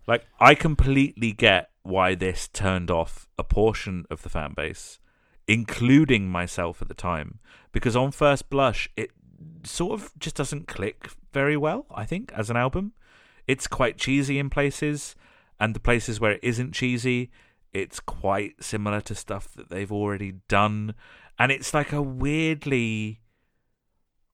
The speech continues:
off-putting album in places. Bearing in mind, like, the kind of band that I think Muse were before this album, it's almost like they're daring you to like it or hate it.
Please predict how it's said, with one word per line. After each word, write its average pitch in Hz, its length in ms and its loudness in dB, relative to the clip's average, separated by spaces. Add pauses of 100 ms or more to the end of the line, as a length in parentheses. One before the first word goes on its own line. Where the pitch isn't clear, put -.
(120)
off-putting 120 920 2
album 101 560 -4
in 82 180 -10
places. - 800 -10 (420)
Bearing 160 360 2
in 151 100 -2
mind, 131 480 0
like, 90 420 -2 (200)
the - 80 -6
kind 117 280 0
of - 160 -8
band 90 540 2
that - 120 -10
I 95 180 0
think 85 280 -10
Muse 92 380 0
were 80 220 -2
before 90 500 0
this 82 220 -4
album, 87 540 -4 (480)
it's 131 240 0
almost 190 340 0
like 160 200 -4
they're 120 280 -2 (140)
daring 104 680 8
you 80 420 -6 (640)
to 104 140 2
like 98 480 4
it 180 220 0 (260)
or 110 280 8
hate 139 440 -2
it. - 300 -2